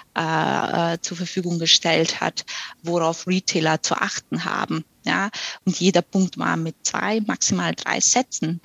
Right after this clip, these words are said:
beschrieben, aber es waren interessante Ideen, die uns nicht losgelassen haben und die wir weiterverfolgt haben. Und so hat das eine zum, zum anderen geführt und hat sich dann letztendlich auch ganz gut vernetzt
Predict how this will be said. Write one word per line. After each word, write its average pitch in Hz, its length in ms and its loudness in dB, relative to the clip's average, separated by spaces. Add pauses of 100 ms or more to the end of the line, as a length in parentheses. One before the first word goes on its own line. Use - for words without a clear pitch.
(300)
beschrieben, 208 500 6
aber 165 160 4
es 170 120 0
waren 196 280 2 (340)
interessante 214 640 2
Ideen, 202 640 4 (340)
die 190 80 0
uns 190 180 0
nicht - 180 -2
losgelassen 196 720 0
haben 185 240 0
und 185 120 0
die 190 60 -10
wir 190 120 -2
weiterverfolgt - 920 -4
haben. - 340 -2 (520)
Und 190 100 4
so 196 260 2
hat 185 200 2
das 185 140 4
eine 190 360 0
zum, 175 400 -4
zum - 180 -2
anderen 175 560 0 (220)
geführt - 600 -2 (320)
und 180 180 2
hat 175 160 0
sich - 180 2
dann 185 180 2
letztendlich 185 500 -2
auch 185 180 -6
ganz 185 260 -2
gut - 280 -8 (340)
vernetzt - 720 0